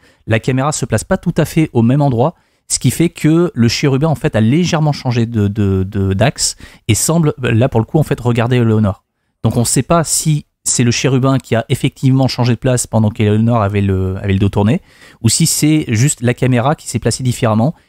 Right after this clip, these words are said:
et qui nous donne l'impression que, euh, quelque chose, en fait, a bougé dans le dos de, de, d'Eleanor.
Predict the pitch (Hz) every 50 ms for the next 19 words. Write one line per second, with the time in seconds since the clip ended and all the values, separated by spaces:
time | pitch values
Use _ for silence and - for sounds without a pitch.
0 | _ _ - 104 - - 131 131 135 131 123 135 147 135 123 147 151 - - 131
1 | - - 139 131 156 170 _ _ _ _ - - 123 131 147 - _ _ _ _
2 | _ _ - 117 101 98 95 - 117 - - 117 - 139 127 127 117 - - 110
3 | 104 98 104 117 113 117 127 127 117 101 101 110 117 117 113 101 95 95 107 107
4 | 98 95 92 95 98 101 107 - _ _ _ _ _ _ - 110 104 107 101 98
5 | 101 95 - _